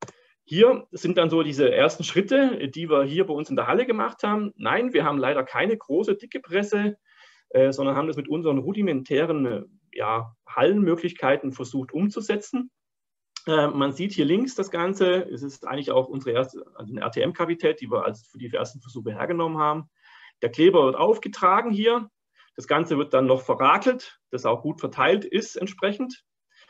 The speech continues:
Dann, äh, wird ein herausragend automatisiertes Auftragssystem namens Felix verwendet, was dann hier das Harz entsprechend auf die Preform drauf, ähm, transportiert oder transferiert,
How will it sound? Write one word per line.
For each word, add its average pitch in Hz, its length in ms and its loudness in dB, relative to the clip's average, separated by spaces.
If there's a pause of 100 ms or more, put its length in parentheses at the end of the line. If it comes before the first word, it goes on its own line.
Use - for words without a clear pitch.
(280)
Dann, 165 240 4
äh, 175 260 6
wird 165 160 -4
ein 117 260 -4
herausragend 151 760 0
automatisiertes 139 1000 -2
Auftragssystem 156 1000 0 (100)
namens 117 320 -4
Felix 175 340 -2
verwendet, 214 600 2
was 139 260 -2
dann 139 180 0
hier 151 420 -2
das - 200 -12
Harz 113 260 2
entsprechend 165 600 -6
auf 139 500 0 (120)
die 123 80 -12
Preform 185 400 -6
drauf, - 320 -4 (540)
ähm, 151 680 -6 (160)
transportiert 156 760 -4
oder 113 260 0
transferiert, 185 640 -4